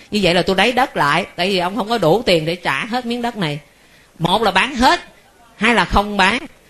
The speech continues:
Bây giờ ông trải chưa hết thì coi như tôi không bán." Ông chở vàng về hết đi. Ông cấp cô độc nói: "Đâu phải, tôi suy nghĩ tôi coi mở cái kho nào cho nó lớn, thì kho nào mà chứa nhiều vàng nhất để,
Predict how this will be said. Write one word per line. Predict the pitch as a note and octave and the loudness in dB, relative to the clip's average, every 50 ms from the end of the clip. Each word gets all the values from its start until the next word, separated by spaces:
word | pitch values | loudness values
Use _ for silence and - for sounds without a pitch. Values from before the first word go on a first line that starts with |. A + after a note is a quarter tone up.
| - - - - | -20 -20 -10 -4
Bây | G3 G#3+ | -2 0
giờ | G#3+ G3+ F3 F3+ | 2 4 4 4
ông | E3+ F#3+ G#3 A3 | 2 0 0 0
trải | G3 F3 D#3+ G#3 A#3+ | -2 -2 0 0 -2
chưa | - A#3+ A3+ A3 G#3+ | 2 2 2 4 4
hết | G3 A#3 A#3+ D4 - | 4 4 4 2 2
thì | - G#3 F3 | 0 0 0
coi | E3 G3+ G3 G#3 | 0 0 0 0
như | G3+ G#3 G3+ | 0 -2 -2
tôi | G3 G#3+ G3 | -4 -4 -6
không | - G3 G3 G3+ | -6 -8 -6 -2
bán." | F#3+ F3+ F#3+ A#3 E4+ D#4+ - - - _ _ _ _ _ _ _ _ _ _ - | -2 -2 -2 -2 -6 -8 -14 -18 -20 _ _ _ _ _ _ _ _ _ _ -12
Ông | - F#3+ | -12 -8
chở | F#3+ F3+ D#3 E3+ A3 A#3 | -4 -4 -2 -2 -2 -2
vàng | G3+ E3+ D#3 E3 E3+ | -2 -2 -2 -2 -2
về | E3+ E3 | -2 0
hết | E3 F#3 A#3 A#3+ | 0 0 0 0
đi. | G#3+ F#3 F#3 - - - _ - _ _ _ _ _ _ _ _ _ _ _ _ _ _ _ _ _ _ _ - - - - - - | -2 -2 -2 -4 -10 -18 _ -20 _ _ _ _ _ _ _ _ _ _ _ _ _ _ _ _ _ _ _ -20 -20 -20 -20 -12 -8
Ông | F3+ G3 G3 | -6 -2 0
cấp | A3+ A#3+ A#3 | 0 0 0
cô | A3 G3+ G3+ | -2 0 0
độc | F3 D#3 F3 | 0 0 0
nói: | G3 G3 G3 G#3 A#3+ D4+ D#4 - - _ _ _ _ _ | 0 0 0 0 0 -2 -4 -8 -14 _ _ _ _ _
"Đâu | - - A#3 A3+ | 2 2 2 4
phải, | F#3+ E3+ E3 A3 B3+ D4 F#4+ G4 C#4+ - - _ _ _ _ _ _ _ _ | 2 2 2 2 2 2 0 0 -4 -8 -16 _ _ _ _ _ _ _ _
tôi | A3+ A#3+ B3 | 0 0 2
suy | C4 B3+ A#3 | 2 0 2
nghĩ | G3 F#3+ A#3+ | 2 2 2
tôi | C#4 C#4+ C4 | 2 2 2
coi | C4 B3 B3 B3 B3+ | 4 4 2 2 2
mở | A#3+ A3 - G3 C4 | 2 2 2 2 2
cái | D#4 D4+ | 0 -4
kho | - C4 A#3+ A#3 B3 | 0 0 2 2 2
nào | A#3+ G#3+ F#3 F#3+ F#3+ | 2 2 0 0 0
cho | F#3 A#3 | -2 -2
nó | A#3+ B3+ C4+ | -2 0 0
lớn, | C4+ C#4 C#4+ D4+ F4+ F4 | 2 2 2 0 -2 -4
thì | E4+ A3 G3+ F#3+ F#3 F#3+ F#3 F#3+ F3+ F3+ | -4 -4 -4 -4 -6 -6 -6 -8 -10 -6
kho | - - A3+ A#3 | -2 0 0 0
nào | A#3 G#3 F#3 F#3+ | 0 0 0 0
mà | F#3+ F#3 | 0 -2
chứa | F#3 - C4 C#4+ | -2 -2 -4 -4
nhiều | E4 D#4 G#3+ G3 F#3 F#3 | -2 0 0 0 0 0
vàng | F#3 F3+ F#3 F#3 | -2 -2 -2 -2
nhất | A3 C#4+ C#4 G3+ | -2 -4 -2 0
để, | F3 E3 G3 A#3 | 0 0 0 -2